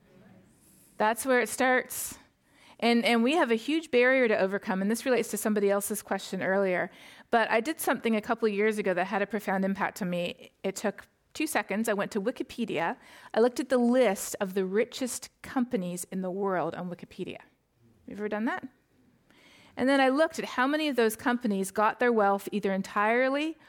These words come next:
or mostly from either extracting, selling, or using fossil fuels. At the top of the list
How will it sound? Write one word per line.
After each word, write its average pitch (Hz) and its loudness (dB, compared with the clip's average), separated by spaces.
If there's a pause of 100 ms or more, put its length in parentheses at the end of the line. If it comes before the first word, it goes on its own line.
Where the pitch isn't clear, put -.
(240)
or 214 4
mostly 196 -2 (200)
from 208 -2
either 202 2
extracting, 254 0
selling, 208 0
or 196 0
using 190 0
fossil 175 -2
fuels. - -4 (2750)
At 254 0
the 277 -4
top 370 0
of 370 2
the 294 2
list 277 2